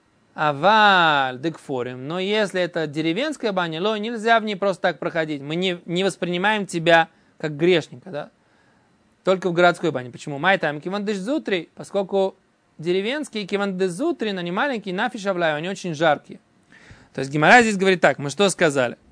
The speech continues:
Что тот, кто нарушает, он называется грешник, а тот, кто, там же написано в этой брайте, тот, кто проходит в больших амбатиях, да, в больших банях, не называется грешником,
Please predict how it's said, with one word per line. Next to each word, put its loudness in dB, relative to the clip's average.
Что 2
тот, 12
кто 4
нарушает, 4
он -4
называется 0
грешник, -6
а 4
тот, 6
кто, 0
там 0
же -4
написано -2
в 2
этой -4
брайте, 8
тот, 0
кто 4
проходит 4
в -10
больших 0
амбатиях, -4
да, -4
в -12
больших -2
банях, 0
не 0
называется 4
грешником, 0